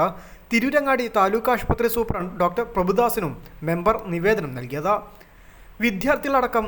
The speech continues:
നിരവധി പേർ തെരുവുനായയുടെ കടിയേറ്റ് താലൂക്ക് ആശുപത്രിയിലെത്തിയപ്പോൾ മെഡിക്കൽ കോളേജിലേക്ക്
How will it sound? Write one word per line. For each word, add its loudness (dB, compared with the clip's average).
നിരവധി 2
പേർ 2
തെരുവുനായയുടെ 0
കടിയേറ്റ് 0
താലൂക്ക് 2
ആശുപത്രിയിലെത്തിയപ്പോൾ -2
മെഡിക്കൽ 4
കോളേജിലേക്ക് 2